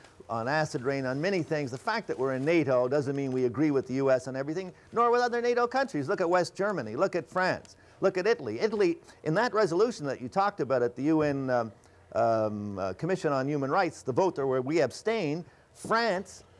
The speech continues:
Italy, Holland, which are nato countries, voted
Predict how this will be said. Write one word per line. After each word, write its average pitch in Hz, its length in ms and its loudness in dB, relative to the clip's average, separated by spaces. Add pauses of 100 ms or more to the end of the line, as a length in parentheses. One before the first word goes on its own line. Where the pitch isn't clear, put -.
Italy, 170 520 0 (380)
Holland, 175 640 0 (540)
which 160 200 2
are 160 100 2
nato 196 360 4
countries, 196 420 -2
voted 208 480 2